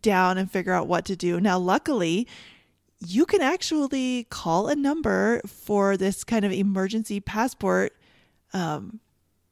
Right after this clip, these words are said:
thing, and people answered the phone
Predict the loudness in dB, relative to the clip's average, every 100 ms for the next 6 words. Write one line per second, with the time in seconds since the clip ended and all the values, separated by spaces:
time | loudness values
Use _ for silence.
0 | _ _ 0 2 2 0 -2 2 2 0
1 | _ _ _ _ -10 -6 -2 0 2 0
2 | 0 -2 -2 2 4 4 4 0